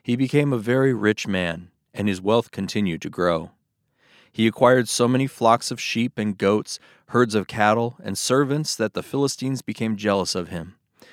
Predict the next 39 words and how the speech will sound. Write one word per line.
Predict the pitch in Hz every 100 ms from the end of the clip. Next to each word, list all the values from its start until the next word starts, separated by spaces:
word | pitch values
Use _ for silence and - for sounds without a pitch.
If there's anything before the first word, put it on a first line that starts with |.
| - - -
So | 120
the | 110
Philistines | - 160 156 - 104 92
filled | - 117 110
up | 98
all | - 113 123
of | 104
Isaac's | 104 107 104 -
wells | 113 98 87 87 -
with | 98 -
dirt. | 87 82 - - _ _ _ _ _ _ _
These | 107 107
were | 127
the | 139
wells | 139 123 98 92
that | 101
had | 98
been | 104
dug | 104 107 98
by | 95
the | 90
servants | - 123 104 87 -
of | 85
his | 87
father | - 107 92 90 -
Abraham. | 98 87 78 82 82 _ _ _ _ _
Finally, | - 139 160 190 190
Abimelech | - 120 151 139 110 110 -
ordered | 120 135
Isaac | - 131 123 131
to | - 117
leave | 123 123
the | 120
country. | - 95 - 82 82 _ _ _ _
"Go | 113 147
somewhere | - 165 151 110
else," | 85 -
he | 92
said, | - 90 85